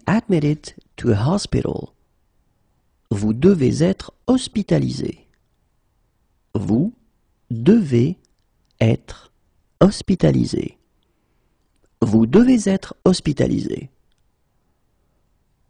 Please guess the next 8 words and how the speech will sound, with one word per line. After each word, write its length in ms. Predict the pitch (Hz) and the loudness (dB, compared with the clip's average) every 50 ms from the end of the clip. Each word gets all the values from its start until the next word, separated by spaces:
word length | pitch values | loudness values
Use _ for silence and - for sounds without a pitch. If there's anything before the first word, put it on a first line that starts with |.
| _ _ _ _ _ _ _ _ _ _ _ _ _ _ _ _ _ _ _ _ _ _ _ _ _ _ _ _ _ _ _ _ _ _ _ _ _ _ _ _ | _ _ _ _ _ _ _ _ _ _ _ _ _ _ _ _ _ _ _ _ _ _ _ _ _ _ _ _ _ _ _ _ _ _ _ _ _ _ _ _
You 220 | 123 120 147 185 208 | 0 2 4 4 4
need 260 | 208 208 226 - - | 4 2 0 0 -2
to 140 | - 139 120 | -2 -2 0
be 200 | 123 120 - - | 2 2 0 0
admitted 640 | - - - 127 156 185 - - 196 196 - _ _ | -2 -2 0 2 0 2 2 0 -2 -2 -2 _ _
to 140 | - 190 190 | -4 0 2
a 60 | 170 | 2
hospital. 720 | 139 151 170 170 - - - - - - - - - 135 | 2 2 2 0 0 -2 -4 -4 -4 -4 -4 -6 -8 -10